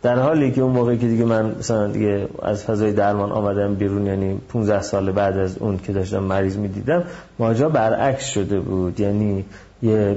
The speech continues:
بیست درصد از مراجعین ما متامفتامین مصرف می‌کردن، شیشه، محرک،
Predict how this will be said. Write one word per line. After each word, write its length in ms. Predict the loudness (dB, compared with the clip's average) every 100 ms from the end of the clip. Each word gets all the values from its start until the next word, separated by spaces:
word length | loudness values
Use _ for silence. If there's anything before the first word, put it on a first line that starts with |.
| 0
بیست 260 | -2 0
درصد 300 | 0 0 0
از 100 | 0
مراجعین 720 | 0 0 0 0 0 0 0
ما 240 | 0 0 0
متامفتامین 840 | -2 -2 -4 -4 -6 -4 -2 0
مصرف 440 | 0 0 -2 -4 -4
می‌کردن، 440 | -2 -2 -2 -6
شیشه، 480 | -6 -6 -4 -2 -2
محرک، 720 | -2 -4 -2 -2 0 0 -2